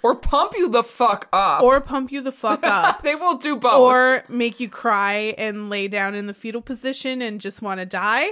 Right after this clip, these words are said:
Speaker 1: <laughs>
Speaker 2: I mean, this is pretty good. I, this is one of, like, the only soundtracks or the only scores I ever, like, bought and listened to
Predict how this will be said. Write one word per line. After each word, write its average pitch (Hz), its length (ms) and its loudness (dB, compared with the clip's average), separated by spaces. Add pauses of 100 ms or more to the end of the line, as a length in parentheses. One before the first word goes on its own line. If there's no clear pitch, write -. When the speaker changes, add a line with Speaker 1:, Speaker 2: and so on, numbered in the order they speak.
(200)
Speaker 1:
<laughs> 381 240 -12
Speaker 2:
I 302 100 -6
mean, 311 420 -4 (420)
this 262 220 -6
is - 220 -10 (100)
pretty 302 260 -8
good. 277 360 -4
I, 247 200 -2
this 277 320 -8
is 320 140 -8
one 311 160 -4
of, 285 200 -8
like, 277 200 -4
the 277 180 -6
only 240 340 -6
soundtracks 214 880 -8
or 220 140 -6
the 208 320 -10
only 262 280 -6
scores 208 500 -6
I 180 120 -4
ever, 185 520 -10
like, 185 260 -14
bought 175 300 -8
and 190 120 -14
listened 185 360 -16
to 175 340 -14